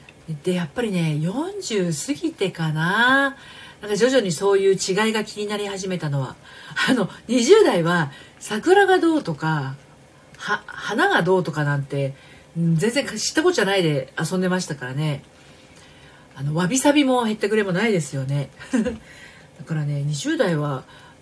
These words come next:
どうだったんだろうか。あの、お花見に行ったりもしなかったですね。まあ、大体夏は海、冬は山みたいな感じで過ごしていたので、季節はね、そういう、あの、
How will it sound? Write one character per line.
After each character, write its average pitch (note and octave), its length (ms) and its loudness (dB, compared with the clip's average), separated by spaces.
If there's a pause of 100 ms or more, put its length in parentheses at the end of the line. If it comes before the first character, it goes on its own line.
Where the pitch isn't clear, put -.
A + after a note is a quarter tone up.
(100)
ど C4 140 2
う - 20 -2
だ G#3 80 0
っ F#3 100 -4
た D3+ 140 -2
ん D#3 80 -2
だ D3 100 -4
ろ C3+ 100 -4
う B2+ 60 -8
か。 A2 360 -14
あ - 80 -10
の、 D3 360 -6
お F#3 60 -2
花 B3 220 -2
見 B3+ 100 -2
に A#3+ 800 -6
行 G3+ 60 -6
っ - 40 -20
た C#4+ 160 -2
り A#3 80 2
も E3+ 100 -2
し C#3+ 140 -6
な F3 100 -4
か A#3+ 80 0
っ A#3+ 60 -6
た G3 80 -6
で D#3+ 100 -2
す C#3+ 100 -10
ね。 D#3+ 180 -2
ま D3 140 -2
あ、 C#3+ 40 -2
大 F#3+ 260 -4
体 B3 320 0 (320)
夏 F#3 280 0
は G#3 120 4
海、 D#3+ 400 0 (460)
冬 G3 320 2
は E3 280 0 (440)
山 D3 420 0
み C3+ 100 -8
た C3+ 100 -4
い C3+ 40 -2
な C3+ 80 -6
感 D3 220 -4
じ C3 100 -8
で C3+ 220 -2 (880)
過 D#3 80 -6
ご E3+ 100 -2
し E3 120 -6
て C#3+ 100 -8
い C3 60 -6
た D3+ 100 -8
の C#3+ 140 -6
で、 C3+ 200 -4 (1500)
季 - 100 -8
節 A#3 280 -2
は C#3 100 -2
ね、 D3+ 200 0
そ F#3 200 -4
う F#3 60 0
い F3+ 80 0
う、 E3+ 200 0
あ D#3+ 40 -2
の、 D#3+ 220 -4